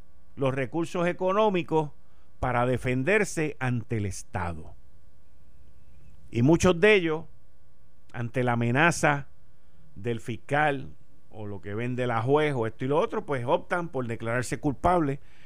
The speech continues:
en un delito menor que como quiera terminan en la cárcel.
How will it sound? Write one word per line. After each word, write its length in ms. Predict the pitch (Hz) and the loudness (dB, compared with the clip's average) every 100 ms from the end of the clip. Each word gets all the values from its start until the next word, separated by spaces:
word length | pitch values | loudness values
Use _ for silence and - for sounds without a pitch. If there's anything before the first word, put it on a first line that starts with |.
| - | -8
en 120 | - 113 | 0 2
un 140 | 120 | 4
delito 340 | 131 131 - 139 | 4 2 2 2
menor 420 | 156 190 214 113 - - - - - - - | 2 2 0 -4 -8 -10 -10 -10 -10 -10 -10
que 100 | 107 | -6
como 220 | 98 113 | 0 0
quiera 220 | 107 147 | 2 0
terminan 360 | 127 110 110 117 | 2 0 0 0
en 120 | 107 | -2
la 100 | 95 | -4
cárcel. 380 | 76 76 - - | -6 -10 -10 -10